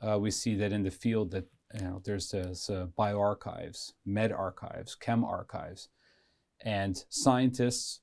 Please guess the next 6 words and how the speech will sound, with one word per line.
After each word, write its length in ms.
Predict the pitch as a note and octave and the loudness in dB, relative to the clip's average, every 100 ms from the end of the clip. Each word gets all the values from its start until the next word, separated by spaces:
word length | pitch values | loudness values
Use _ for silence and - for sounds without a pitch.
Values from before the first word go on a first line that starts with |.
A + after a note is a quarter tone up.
| - | -4
as 180 | A#2 F#2 | -2 2
well 220 | G#2+ G#2+ | 2 2
as, 140 | G2 - | 0 -4
uh, 500 | G#2+ G2+ G2+ G2 G2+ | -6 -4 -6 -6 -8
pharmaceutical 680 | - A#2+ B2 - D3 F#3 - | 4 6 6 4 0 -2 -6
companies, 600 | G2 E2 F#2+ F#2+ F#2 | -6 -6 -8 -8 -10